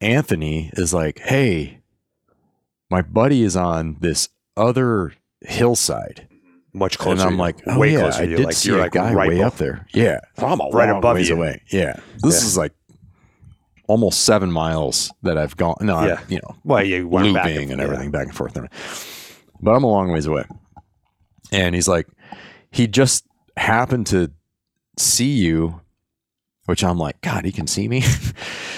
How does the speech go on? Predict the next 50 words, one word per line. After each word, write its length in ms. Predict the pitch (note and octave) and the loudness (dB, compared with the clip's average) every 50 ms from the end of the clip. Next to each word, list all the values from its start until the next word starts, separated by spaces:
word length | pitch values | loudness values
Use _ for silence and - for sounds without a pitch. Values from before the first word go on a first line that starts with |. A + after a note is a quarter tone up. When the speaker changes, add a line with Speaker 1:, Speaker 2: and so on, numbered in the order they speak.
| - - - _ _ - | -16 -18 -20 _ _ -2
Speaker 2:
He, 60 | - G2+ G2 | 0 2 2
Speaker 1:
And, 260 | G2 F#2 F2+ F2+ E2+ | 2 2 0 0 2
Speaker 2:
actually, 180 | F#2 F#2 F2 E2+ | 2 2 4 2
Speaker 1:
uh, 40 | E2 | 2
Speaker 2:
he 40 | A2 | 2
didn't 240 | A#2+ C3+ A#2+ G2 - | 2 2 0 -2 -2
happen 280 | - G#2+ G2+ - F#2+ | -2 -2 -2 -2 -4
to 40 | F#2+ | -6
see 180 | F2+ - - F#2 | -6 -4 -2 -2
you. 100 | F2 E2+ | -2 -2
Anthony 400 | E2+ F#2 F#2+ G2+ G2+ - A2 G#2 | -2 -2 -4 -4 -4 -4 -4 0
was 160 | F2+ F2 E2 | 0 0 -2
talking 400 | - - - - G2 - - F#2+ | -2 -2 -2 -2 -2 -2 -4 -8
to 100 | - - | -6 -6
him 100 | F#2+ F2 | -6 -4
on 140 | E2+ E2+ E2 | -4 -4 -4
the 60 | E2 | -6
cell 240 | - - - F2 F2 | -6 -4 -2 -2 -2
phone 340 | - - G2 G2+ A2 B2 B2 _ _ _ _ _ _ _ _ _ _ _ - | -2 -2 -4 -4 -4 -6 -10 _ _ _ _ _ _ _ _ _ _ _ 0
Speaker 1:
Oh. 360 | B2+ C3 B2 G2+ - - - - - - - - | 2 4 4 2 0 -2 -8 -14 -20 -20 -6 -4
Speaker 2:
and 260 | A2+ G#2 G2 G2 G2+ | -2 -2 -2 -2 -4
telling 320 | - - G#2+ G2 G#2 G2+ F#2 | -4 -2 -2 0 0 0 -2
him 140 | F2+ F2+ | -4 -2
where 220 | F2 F#2 F2+ F2 F2 | -2 -2 0 0 -2
to 80 | E2+ E2 | -2 -4
look, 400 | E2 F2 F2+ G2+ - - - - - - - - _ _ _ _ _ _ _ | -4 -2 -2 -4 -4 -6 -12 -18 -20 -20 -20 -20 _ _ _ _ _ _ _
and 100 | G2 F2+ F2 | -8 -6 -6
he 40 | E2 | -6
picked 300 | - - G2 E2+ - F2+ | -6 -6 -8 -8 -6 -6
you 140 | E2+ E2 | -4 -4
up. 160 | D#2+ - - _ _ _ _ _ _ _ _ _ _ _ _ - | -4 -6 -10 _ _ _ _ _ _ _ _ _ _ _ _ -2
Speaker 1:
Okay. 340 | - G#2 - - - - - _ | 0 2 2 0 -2 -2 -8 _
So 280 | - - - G#2 G2 F2+ | -4 0 0 2 2 2
he, 260 | D#2+ F#2+ F#2+ E2+ - _ _ _ _ _ _ _ _ _ _ _ _ _ _ _ _ _ | 0 0 -2 -2 -6 _ _ _ _ _ _ _ _ _ _ _ _ _ _ _ _ _
he 220 | - - G#2 G2 | -4 -2 0 0
scans 500 | - - - - - A2+ A#2 A#2+ A#2 G2+ | 2 0 -2 0 0 0 0 2 2 2
over 180 | G#2+ G#2+ G2+ G2+ | 2 2 2 2
there 120 | F#2+ F2 | 2 0
and 80 | E2 D#2+ | 0 -2
he 80 | D#2 D#2 | -2 -2
sees 560 | - - - - G#2+ G#2 G2+ G#2 F#2+ E2 E2+ | -2 -2 -2 0 0 0 0 0 0 0 -2
me 500 | F2 F2+ F2+ F#2+ G#2 A#2 A#2+ A#2 - - - | 0 0 2 2 0 0 -2 -2 -6 -6 -6
and 120 | F#2 F2 | -4 -2
he 120 | E2+ E2+ E2 | -2 -2 -2
sees 340 | - - G#2 G#2 G#2 F#2 D#2+ | -2 -2 0 0 0 -2 -2
the 120 | - E2 | -6 -8
deer 320 | D2 D2+ D2+ F#2 G2+ G#2 | -8 -2 0 2 2 2
get 140 | F#2 F#2 E2+ E2 | 2 2 0 0
up, 180 | D#2 C#2 - _ _ - | 0 -2 -4 _ _ -10
like, 140 | D#2 C#2+ | -10 -10